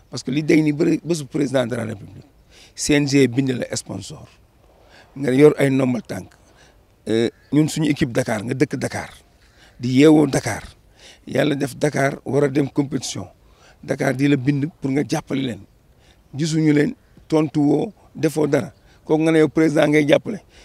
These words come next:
sa bopp nga fi nekkal. Ku mel ni Cheikh Ba, dëkk Dakar,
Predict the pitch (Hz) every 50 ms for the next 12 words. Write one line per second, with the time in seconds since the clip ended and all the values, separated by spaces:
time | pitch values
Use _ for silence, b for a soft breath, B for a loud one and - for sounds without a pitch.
0 | b b - - - 135 131 147 147 - - 120 113 123 113 98 90 - - -
1 | - _ _ B B B B B B B B B B _ _ _ _ _ - 165
2 | 165 160 151 139 - - - - - - - - _ _ _ _ _ _ _ _
3 | _ _ _ _ _ _ _ _ _ _ _ _ _ - 143 143 - 131 117 117
4 | - - - -